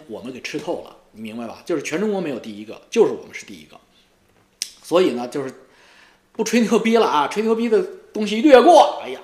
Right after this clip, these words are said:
王主席太牛逼了。然后回来就瞧不起尚福林呗，就说这他妈是个，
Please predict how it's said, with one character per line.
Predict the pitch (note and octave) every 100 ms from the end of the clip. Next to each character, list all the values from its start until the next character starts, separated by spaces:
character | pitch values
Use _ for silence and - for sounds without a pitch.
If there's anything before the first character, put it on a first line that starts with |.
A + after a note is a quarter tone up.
| B2+
王 | D#3
主 | A3
席 | D3+
太 | F3 F#3
牛 | F3+
逼 | G#3
了。 | G#3 - - - - -
然 | - B3
后 |
回 | G#3+
来 | C4
就 | D4+ A3 -
瞧 | - G#3
不 | A4+
起 | - - A2+
尚 | B3 A#3
福 | G3
林 | E3+ E3+
呗， | F#3+ E3
就 | A3
说 | C#4
这 | C4+ E4+
他 | C4+
妈 | C4+
是 | D#4
个， | D4+